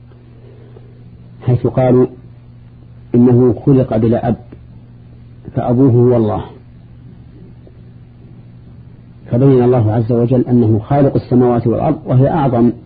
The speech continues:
من خلق البشر، كما قال تعالى: "لخلق السماوات والأرض أكبر من خلق الناس". وخالق السماوات والأرض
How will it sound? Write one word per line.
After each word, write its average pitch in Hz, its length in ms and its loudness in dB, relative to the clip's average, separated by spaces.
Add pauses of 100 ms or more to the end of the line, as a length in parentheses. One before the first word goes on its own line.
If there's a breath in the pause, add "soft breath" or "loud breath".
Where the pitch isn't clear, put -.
(640)
من 95 100 -4
خلق 110 260 -4
البشر، 110 360 -2 (200)
كما 113 220 -2
قال 110 260 -4
تعالى: 107 280 -4
"لخلق 127 320 -4
السماوات 113 520 -2
والأرض 117 360 -4
أكبر 139 300 -4
من 110 120 2
خلق 101 220 -6
الناس". 107 220 0 (2750)
وخالق 139 400 0
السماوات 123 520 0
والأرض 120 320 -2